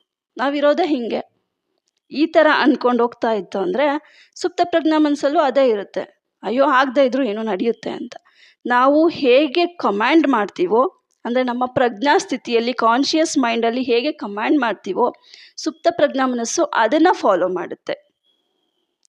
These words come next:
so ನಾವು ಪ್ರಜ್ಞಾ ಸ್ಥಿತಿಯಲ್ಲಿ ನಾವೆಷ್ಟು ಸ್ಟ್ರಾಂಗ್ ಆಗಿರ್ತೀವೋ, ನಾವ್ ಯಾವ ರೀತಿ ಯೋಚನೆ ಮಾಡ್ತೀವೋ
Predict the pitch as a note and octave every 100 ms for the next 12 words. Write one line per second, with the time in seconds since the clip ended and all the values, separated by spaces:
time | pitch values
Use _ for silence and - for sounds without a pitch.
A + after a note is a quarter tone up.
0 | _ _ _ - - B3+ C4 - B3+ C4
1 | D4+ - A#3 F#3+ C#4 F4 - - C#4 C4+
2 | C4+ B3 A#3 - - - D#4 C4+ - -
3 | G3+ A3 C4+ B3+ A3+ - - A#3 A3 -
4 | B3 A#3 C4 A3+ A#3 C#4 D4+ D4+ A#3+ A#3
5 | - D4+ C4+ A3 F#3 G3 A3+ B3